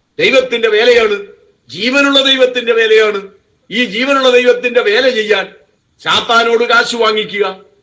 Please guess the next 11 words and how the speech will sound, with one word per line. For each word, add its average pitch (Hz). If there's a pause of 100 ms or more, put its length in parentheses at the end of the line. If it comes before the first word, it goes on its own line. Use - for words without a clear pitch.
അത് 147
ശരിയായ 226
നടപടിയല്ല. 226 (560)
രക്ഷയെക്കുറിച്ച് 254
പ്രസംഗിക്കാൻ 240 (560)
രക്ഷിക്കപ്പെടാത്തവന്റെ 247
കാശിന്റെ 226
ആവശ്യമില്ല. 214 (520)
ഈ 240
കാശ് 247
പിരിക്കാതെ, 240